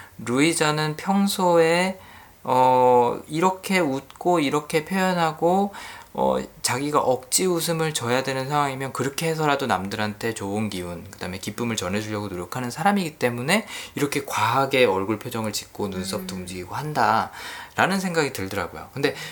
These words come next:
Speaker 1: "요거 너무 과하지 않냐, 몰입에
Speaker 2: 네.
Speaker 1: 방해되더라."
Speaker 2: 맞아요.
Speaker 1: <laughs> 하는 분들이
Speaker 2: 봤어요.
Speaker 1: 있었거든요.
Speaker 2: 네.
Speaker 1: 음. 근데 사실 루이자의 성격 때문에 이거는 충분히 그럴 수 있다고
Speaker 2: 음.
Speaker 1: 봐요.
Speaker 2: 네,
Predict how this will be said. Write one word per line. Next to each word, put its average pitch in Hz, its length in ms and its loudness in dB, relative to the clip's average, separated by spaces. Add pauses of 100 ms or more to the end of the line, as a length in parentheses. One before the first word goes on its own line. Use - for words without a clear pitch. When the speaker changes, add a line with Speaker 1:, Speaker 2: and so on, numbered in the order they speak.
(120)
Speaker 1:
"요거 143 260 2
너무 127 240 4
과하지 113 420 0
않냐, 98 600 -2
몰입에 117 340 2
Speaker 2:
네. - 40 8
Speaker 1:
방해되더라." 123 640 0
Speaker 2:
맞아요. 220 760 4
Speaker 1:
<laughs> - 40 -14
하는 180 220 0
분들이 160 280 0
Speaker 2:
봤어요. 233 300 6
Speaker 1:
있었거든요. 104 680 2
Speaker 2:
네. - 280 -4
Speaker 1:
음. 101 260 -8 (320)
근데 160 440 2 (260)
사실 185 580 2 (140)
루이자의 170 460 4
성격 240 420 2
때문에 160 440 0
이거는 180 640 0 (140)
충분히 214 340 0
그럴 117 240 2
수 - 80 -6
있다고 101 240 -6
Speaker 2:
음. - 20 -12
Speaker 1:
봐요. 87 300 -6 (380)
Speaker 2:
네, 139 340 -4